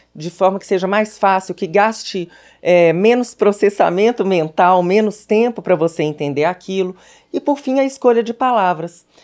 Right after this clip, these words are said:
Em geral, quando a gente fala linguagem simples, as pessoas pensam automaticamente em trocar uma palavra difícil por uma fácil.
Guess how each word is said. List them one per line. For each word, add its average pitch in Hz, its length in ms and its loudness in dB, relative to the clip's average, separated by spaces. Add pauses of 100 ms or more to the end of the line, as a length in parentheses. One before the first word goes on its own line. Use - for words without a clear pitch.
(140)
Em 226 100 0
geral, 220 300 6
quando 226 160 0
a 220 60 0
gente 196 200 -4
fala 160 220 4
linguagem 147 480 2
simples, 190 380 -6
as 185 100 -2
pessoas 208 400 -2
pensam 208 340 -4
automaticamente 208 920 -2
em 208 60 -6
trocar 190 340 -2
uma 185 120 -2
palavra 160 340 0
difícil 175 460 -12
por 185 120 -6
uma 175 180 -4
fácil. 131 480 -6